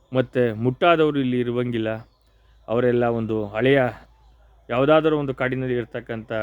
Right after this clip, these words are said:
ಗದೆಗಳ ಬಳಿ ಇರ್ತಕ್ಕಂಥ ಒಂದು ಬಸರಿ ಮರದ ಅಡಿಯಲ್ಲಿ ಇರಬೇಕು ಅಂತ ಹೇಳ್ತಿದ್ರು. ಆದರೆ ಈಗ ಮೂರು ವರ್ಷದ ಹಿಂದೆ ಹಬ್ಬ ಮಾಡಿದ್ವಲ್ಲ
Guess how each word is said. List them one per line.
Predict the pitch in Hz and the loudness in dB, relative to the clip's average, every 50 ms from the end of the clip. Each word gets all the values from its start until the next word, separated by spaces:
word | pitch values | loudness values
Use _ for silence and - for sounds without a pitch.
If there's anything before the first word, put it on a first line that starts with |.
| 104 101 - _ _ _ _ _ _ _ _ _ _ _ _ - | -6 -8 -14 _ _ _ _ _ _ _ _ _ _ _ _ -2
ಗದೆಗಳ | 120 127 127 139 135 135 131 127 | 0 2 4 4 4 4 2 2
ಬಳಿ | 120 120 120 120 | 0 0 0 0
ಇರ್ತಕ್ಕಂಥ | 120 117 107 - 117 110 - 113 113 107 113 | 0 0 -2 -6 -10 -10 -8 -10 -8 -6 -6
ಒಂದು | 110 107 107 104 107 101 95 95 - _ _ _ _ _ _ _ _ _ _ _ _ _ _ _ _ _ - 113 | -6 -6 -6 -6 -6 -8 -8 -10 -14 _ _ _ _ _ _ _ _ _ _ _ _ _ _ _ _ _ -4 2
ಬಸರಿ | 123 127 - 196 180 196 | 2 4 4 4 2 4
ಮರದ | 185 175 165 156 156 | 2 2 2 4 4
ಅಡಿಯಲ್ಲಿ | 147 139 135 139 139 135 127 | 2 4 4 2 2 2 2
ಇರಬೇಕು | 127 113 110 120 120 107 - - | 0 0 0 -2 -4 -4 -4 -8
ಅಂತ | 107 107 101 - 117 107 92 98 - _ _ _ _ _ _ _ _ _ _ _ _ _ _ _ _ _ _ _ _ - - | -10 -10 -8 -8 -10 -10 -10 -12 -20 _ _ _ _ _ _ _ _ _ _ _ _ _ _ _ _ _ _ _ _ -8 2
ಹೇಳ್ತಿದ್ರು. | 107 120 120 110 - 104 92 104 113 175 214 - - - - - - - - - - - - - _ - - - - | 2 2 2 2 -2 -8 -8 -6 -8 -8 -8 -10 -16 -20 -20 -20 -20 -20 -20 -20 -20 -20 -20 -20 _ -20 -20 -8 -2
ಆದರೆ | 107 127 139 139 127 117 113 160 202 - - - - - - - - _ | 0 0 0 2 0 -2 -2 -4 -8 -12 -20 -20 -20 -20 -20 -20 -10 _
ಈಗ | 147 151 151 143 143 120 110 110 131 135 - _ _ _ _ _ _ _ _ _ _ _ _ _ _ _ _ _ _ _ _ _ _ _ _ _ _ _ _ _ _ _ _ - | 2 4 4 4 4 2 2 -2 -8 -14 -20 _ _ _ _ _ _ _ _ _ _ _ _ _ _ _ _ _ _ _ _ _ _ _ _ _ _ _ _ _ _ _ _ -2
ಮೂರು | 131 143 151 151 | 0 2 4 4
ವರ್ಷದ | 151 139 - 147 139 | 2 2 2 0 0
ಹಿಂದೆ | 135 135 131 127 131 | 0 0 2 0 -2
ಹಬ್ಬ | 120 113 131 131 | -2 0 0 0
ಮಾಡಿದ್ವಲ್ಲ | 131 127 113 110 107 110 107 | 0 -2 -4 -4 -4 -4 -2